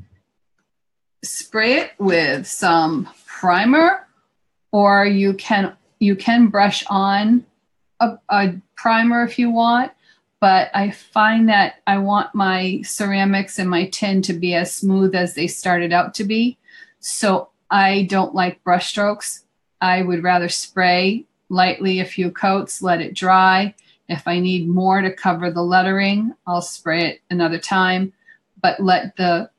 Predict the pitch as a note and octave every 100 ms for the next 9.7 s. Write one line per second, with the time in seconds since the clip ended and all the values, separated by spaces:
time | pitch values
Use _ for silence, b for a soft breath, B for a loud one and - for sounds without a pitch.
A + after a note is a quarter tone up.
0 | - F#3 F3 E3+ D#3+ E3 F3 E3+ D#3 F3+
1 | E3+ F3 - E3+ D#3 D2 G3 _ _ _
2 | _ _ _ _ - F#3+ E3+ - G3 F#3+
3 | G3+ F#3+ G#3+ A#3 G#3 F#3+ F#3+ F3+ F#3 -
4 | - F#3+ F3+ G3+ F#3+ E3 F#3 - G3+ G3
5 | - D#3 D#3 - E3+ F3 F3 E3+ E3 -
6 | _ _ G3 F3 F3 E3+ - G3 D#3+ F3
7 | E3+ - F3+ F#3 - - A3 G3+ G3+ -
8 | - D#3+ F#3+ F#3+ - E3+ D#3 F3 G3+ -
9 | F#3+ E3 E3+ D#3 - -